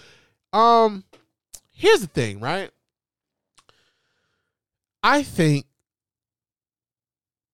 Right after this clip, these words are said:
by and large, because I haven't seen this, and I don't plan on seeing this, um, I think when, you know, from what we know of Wendy Williams's, uh, cognitive, uh, condition,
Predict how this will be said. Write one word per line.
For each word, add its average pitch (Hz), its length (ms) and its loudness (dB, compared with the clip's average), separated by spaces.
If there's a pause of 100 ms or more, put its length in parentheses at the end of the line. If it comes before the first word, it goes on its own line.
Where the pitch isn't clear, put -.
(140)
by 165 300 0
and 170 140 0
large, 135 360 -2
because 147 220 -4
I 131 80 -2
haven't 139 320 -4
seen 120 300 -10
this, - 360 -20 (240)
and 147 160 -8
I 143 60 -4
don't 151 180 -8
plan 175 320 -6
on 120 160 -8
seeing 92 380 -18
this, - 320 -20 (460)
um, 120 580 -6 (480)
I 160 160 0
think 160 380 -4 (840)
when, 139 440 -4 (180)
you 175 80 -8
know, 139 140 -2
from 139 180 -4
what 160 160 2
we 175 140 -4
know 151 340 0
of 127 100 -4
Wendy 135 260 -4
Williams's, 117 680 -4
uh, 107 380 -8 (320)
cognitive, 123 760 -6 (440)
uh, 117 180 -6
condition, 113 800 -6